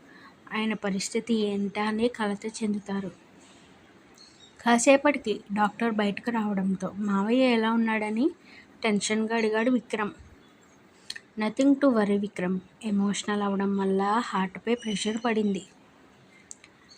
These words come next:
ఆ మాటతో అందరూ ఊపిరి పీల్చుకోవడంతో, "జనని, పద ఇంటికి వెళ్దాం,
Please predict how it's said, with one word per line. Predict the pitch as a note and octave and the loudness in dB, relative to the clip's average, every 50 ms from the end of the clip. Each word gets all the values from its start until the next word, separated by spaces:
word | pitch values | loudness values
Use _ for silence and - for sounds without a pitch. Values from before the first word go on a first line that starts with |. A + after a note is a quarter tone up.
| - - - - - - - - | -20 -20 -20 -20 -20 -12 -2 2
ఆ | A3+ B3 | 4 6
మాటతో | B3+ B3+ B3+ B3+ B3+ B3+ C4 C4 C#4 B3+ | 8 8 8 6 6 4 2 4 6 6
అందరూ | B3 A#3 A3 G#3 G#3+ G#3 G#3+ G#3+ | 6 6 4 2 2 2 2 2
ఊపిరి | G#3 G3 - A3 G#3 F#3+ | 2 2 0 0 -2 0
పీల్చుకోవడంతో, | - A3 G#3 G3+ - - - - G3+ G3+ G#3 G#3 G3+ - G#3 G#3+ B3+ C#4+ C#4 - - - | 0 -2 -2 -2 -4 -4 -2 -2 -2 0 0 -2 -2 -2 -2 -2 -2 -2 -4 -6 -8 -6
"జనని, | A3 G3 G#3+ G#3+ G#3+ A3+ A#3+ C4+ D#4 F4 F4 - - - - | -4 -4 -2 0 2 4 6 8 6 6 4 2 -2 -2 0
పద | G#3 G3+ | 2 4
ఇంటికి | A#3 B3+ B3+ B3 B3 - C4 | 4 6 4 4 4 2 0
వెళ్దాం, | B3+ B3+ B3+ C4 C4 C#4+ D#4 E4 | 2 4 4 4 4 2 2 0